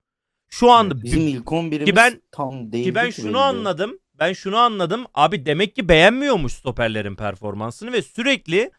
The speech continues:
Speaker 1: stoperleri değiştirerek deniyordu, oynuyordu. Sürekli. Ha demek ki Skriniar ve Yusuf form tutunca artık stoperin iki vazgeçilmez ismi oldular bu arada Yusuf ve Skriniar.
Speaker 3: Yusuf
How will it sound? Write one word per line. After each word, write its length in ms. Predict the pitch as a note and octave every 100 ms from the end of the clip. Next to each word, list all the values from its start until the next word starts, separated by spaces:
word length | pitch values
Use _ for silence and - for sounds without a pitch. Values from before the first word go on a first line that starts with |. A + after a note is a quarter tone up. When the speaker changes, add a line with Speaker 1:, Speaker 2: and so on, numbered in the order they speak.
| _ _ _
Speaker 1:
stoperleri 640 | - - F3 F#3+ G3+ G#3+ F#3+
değiştirerek 680 | F3+ F3 - G3 C4 A#3 _
deniyordu, 540 | C#3 A#2+ G2+ D#2+ E2+ - -
oynuyordu. 640 | B2 A#2 G#2+ F#2+ E2 D#2 _ _ _
Sürekli. 600 | - G3 C#3 - F2+ -
Ha 160 | A#2 A2+
demek 300 | D3 A3 -
ki 100 | A#3
Skriniar 680 | - E3+ A3 A#3+ A#3+ A3
ve 60 | A3+
Yusuf 440 | F#3+ F3 - A3+ - _ _ _ -
form 240 | F3 G3
tutunca 680 | G#3 G3 C4 G3 G3+ A#3+ - _ _ -
artık 360 | E3+ - A#3+
stoperin 580 | - G3+ G3 G#3+ C4 C4
iki 260 | - - C#4
vazgeçilmez 680 | A3+ F3+ F3+ - G3+ B3+ A#3
ismi 260 | - C4+
oldular 440 | C#4 G3+ D#3+ A#2+ A2
bu 120 | G#2+
arada 200 | G2 G2
Yusuf 400 | G#2+ - B2+ -
ve 60 |
Skriniar. 440 | A2+ - _ G2+ A2
Speaker 3:
Yusuf 300 | - - B2